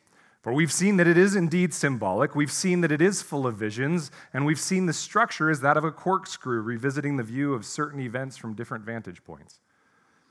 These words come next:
But that may have distracted us at points from the commands and exhortations that are implicit within this book.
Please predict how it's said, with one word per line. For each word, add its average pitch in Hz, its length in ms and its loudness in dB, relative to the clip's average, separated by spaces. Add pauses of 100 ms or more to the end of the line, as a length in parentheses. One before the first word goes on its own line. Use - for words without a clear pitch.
(180)
But 110 140 -10
that 156 240 4
may 170 240 4
have 156 200 4
distracted 160 520 0
us 113 160 -2
at 135 100 -6
points 127 320 -8
from 147 160 -8
the 147 80 -2
commands 139 500 -2
and 139 120 -4
exhortations 131 720 -4
that 120 100 -6
are 135 80 -2
implicit 151 560 -6
within 123 300 -8
this 123 160 -10
book. - 360 -18